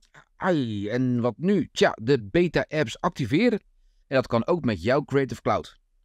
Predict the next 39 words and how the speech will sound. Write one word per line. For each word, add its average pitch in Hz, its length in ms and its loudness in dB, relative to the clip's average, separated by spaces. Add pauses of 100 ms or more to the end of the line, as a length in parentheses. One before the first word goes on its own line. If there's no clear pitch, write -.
(320)
Open 220 360 2
de 185 80 2
Creative 131 300 0
Cloud 110 260 0
app 196 280 0
en 165 220 -2
zorg 165 340 0 (220)
de, 127 480 -4 (400)
dat 147 200 0
je 123 100 -4
bent 113 280 -2
ingelogd. 107 680 -2 (280)
Dan 208 160 2
zie 220 120 0
je 208 100 4
aan 170 120 0
de 170 60 -2
linkerkant 196 520 2 (140)
de 160 180 -2
categorie 131 640 -2
beta. 113 440 0 (800)
Klik 233 200 2
er 190 60 4
eens 117 120 2
op - 240 -6 (280)
en 127 160 -4
ontdek 117 380 0
wat 127 140 0
er - 140 -6
allemaal 170 400 2
is. - 260 -10 (420)
Vanuit 147 280 -2
hier 202 160 0
kan 190 120 2
je 160 80 0
bijvoorbeeld 170 380 -2
Photoshop 202 520 -2
Beta 190 300 2
installeren. 147 560 -2